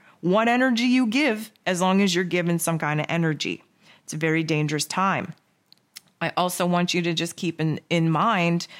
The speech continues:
that, you know, there is a reason why these particular quote unquote holidays are in the time frames in which they are.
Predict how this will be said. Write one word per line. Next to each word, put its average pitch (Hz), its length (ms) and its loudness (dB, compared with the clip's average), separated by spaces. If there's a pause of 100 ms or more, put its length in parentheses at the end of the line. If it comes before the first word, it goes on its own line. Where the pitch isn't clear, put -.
(240)
that, 165 500 -2 (840)
you 180 100 2
know, 170 240 0 (180)
there 170 380 0
is 175 420 0
a 165 180 0
reason 190 640 0 (560)
why 175 720 0 (340)
these 175 400 0
particular 175 540 -2
quote 180 280 -2
unquote 170 420 0
holidays 180 920 -2 (500)
are 185 560 0 (560)
in 202 220 4
the 214 60 2
time 196 400 2
frames 175 400 0
in 175 140 2
which - 420 -2 (140)
they 196 180 -2
are. 240 440 0